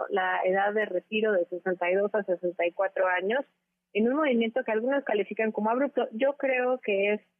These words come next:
eh, una discusión pública que se tiene que dar, sobre todo, eh, pues en entornos que tienen tanta reticencia como es Francia, en términos de cómo se concibe la solidaridad y demás.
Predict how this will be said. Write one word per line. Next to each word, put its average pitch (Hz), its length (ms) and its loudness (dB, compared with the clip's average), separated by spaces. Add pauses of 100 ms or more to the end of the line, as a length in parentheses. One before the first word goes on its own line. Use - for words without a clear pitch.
(220)
eh, 202 320 0
una 226 180 2
discusión 214 560 0 (100)
pública 254 380 0
que 190 80 -4
se 202 80 -2
tiene 214 260 0
que 214 120 0
dar, 214 240 0
sobre 196 180 0
todo, 220 500 0
eh, 175 280 -2 (440)
pues 185 140 -6
en 196 140 2
entornos 208 400 0
que - 80 -4
tienen 208 260 0
tanta 196 240 -2
reticencia 190 720 -2
como 175 320 -4
es 185 140 0 (100)
Francia, 214 640 0
en 175 260 -2
términos 202 380 0
de 175 80 -6
cómo 196 340 -2 (100)
se 180 80 -6
concibe 190 560 0
la 160 240 0
solidaridad 185 680 2
y 208 100 2
demás. 196 360 0